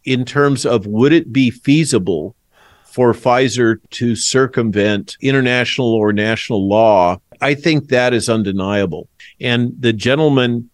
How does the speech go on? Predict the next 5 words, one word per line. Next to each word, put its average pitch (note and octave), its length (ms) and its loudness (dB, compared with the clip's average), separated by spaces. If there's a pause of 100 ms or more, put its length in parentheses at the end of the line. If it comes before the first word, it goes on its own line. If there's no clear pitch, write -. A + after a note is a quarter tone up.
in A#2 160 -2
your A2 180 2
investigative G#2+ 840 0
work A#2+ 460 0 (300)
has A2+ 500 -2